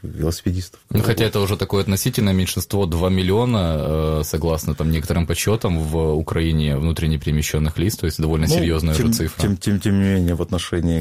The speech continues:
Speaker 1: к, э, это серьезная цифра, но в отношении к остальной части, э, Украины это остается меньшинство. И, э, во многом вот обливая грязью переселенцев, да, называя, обвиняя,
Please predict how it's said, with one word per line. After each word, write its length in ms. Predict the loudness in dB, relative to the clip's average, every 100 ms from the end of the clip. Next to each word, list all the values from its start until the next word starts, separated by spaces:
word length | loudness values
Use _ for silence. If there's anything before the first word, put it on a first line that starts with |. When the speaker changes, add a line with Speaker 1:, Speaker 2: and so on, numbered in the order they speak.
| -4
Speaker 1:
к, 120 | -4
э, 540 | 0 2 0 0 -2 -4
это 140 | -6
серьезная 500 | -4 0 0 0 0
цифра, 340 | 0 -2 -2
но 100 | -2
в 60 | -2
отношении 640 | -2 -6 -4 -2 0 0
к 520 | -2 -4 -2 0 0 -2
остальной 440 | -2 -2 0 0
части, 360 | -2 -8 -4 -2
э, 600 | -2 -4 -2 -2 0 -2 -4
Украины 540 | -4 -2 0 0 -2 -6 -20 -20 -14 -4
это 200 | -2 0
остается 360 | 0 -2 0 0
меньшинство. 640 | 0 0 -2 0 0 0
И, 520 | 0 2 4 2 0
э, 640 | -2 -6 -4 -2 0 2 0 -4 -12 -20 -20 -20 _ -20 -20 -20 _ _ _ _ -20 -20 -20 -20 _ 0
во 340 | 2 4 2
многом 380 | 2 2 2 0
вот 280 | 0 -2 -8
обливая 580 | -6 -4 0 2 2 0
грязью 360 | 0 0 -2
переселенцев, 720 | -8 -6 -2 0 0 0 -2 -4
да, 220 | -2 0
называя, 460 | 0 0 0 0
обвиняя, 500 | 0 0 2 2 0